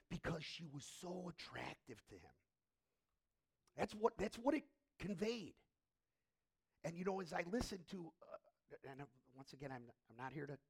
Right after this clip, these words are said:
cause fights, but that's what the Catholic priest who was at that wake preached right from the pulpit. Right from the pulpit. "Work harder,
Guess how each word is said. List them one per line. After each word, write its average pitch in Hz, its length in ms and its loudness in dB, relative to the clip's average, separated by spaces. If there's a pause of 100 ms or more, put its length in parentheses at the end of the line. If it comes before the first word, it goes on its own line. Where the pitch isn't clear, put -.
(200)
cause 127 220 0 (640)
fights, 143 400 0 (1040)
but - 120 4
that's 185 220 2
what 208 100 4
the 185 60 0
Catholic 196 360 0
priest - 420 0
who 147 80 -8
was 135 200 -8
at 127 200 -4
that 113 200 -2
wake 123 220 -4 (800)
preached - 320 -8 (400)
right 214 120 2
from 196 140 -10
the 170 60 -10
pulpit. - 320 -12 (640)
Right 339 140 0 (100)
from 403 140 -4
the 370 80 -4 (100)
pulpit. 359 280 -8 (1200)
"Work - 200 -12
harder, - 320 -8